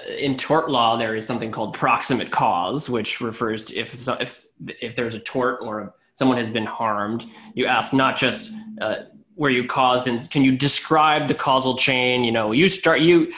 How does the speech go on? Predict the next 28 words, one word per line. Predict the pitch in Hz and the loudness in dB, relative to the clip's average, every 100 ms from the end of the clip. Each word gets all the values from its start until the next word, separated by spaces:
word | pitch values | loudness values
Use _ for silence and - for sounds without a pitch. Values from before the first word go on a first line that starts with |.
| - - - | -16 -10 0
you | 160 | 2
pressed, | 170 165 147 - - | 4 2 0 -2 -2
uh, | 143 135 131 | 2 2 2
return | 139 - 160 151 | 2 4 6 6
on | 143 | 6
the | 135 | 2
space | - 139 135 - | 2 0 0 2
bar | 131 131 127 | 4 4 4
and | 123 113 | 0 -2
fifty | 160 160 139 | -2 0 -2
steps | 127 131 123 131 | 0 -2 -2 -2
later, | 131 127 120 | 0 2 0
my | 117 113 | -2 -6
computer | 127 127 117 107 | -8 -6 -4 -6
crashed, | - 64 107 - 110 | -10 -10 -10 -12 -10
right? | 95 92 _ - - _ - | -10 -10 _ -20 -20 _ -12
But | 120 120 | -10 -8
the, | 123 - | -8 -8
the | |
question | 139 156 - | -2 -2 0
behind | 131 127 120 | -2 -2 -2
proximate | 127 117 135 | -2 -2 -6
clause | - 165 156 156 - | 0 2 2 0 -6
is, | 147 - | -8 -8
is | 147 131 | -10 -10
it | - | -12
close | - 185 190 185 | -2 2 2 2
enough? | 135 110 107 | 0 -2 -4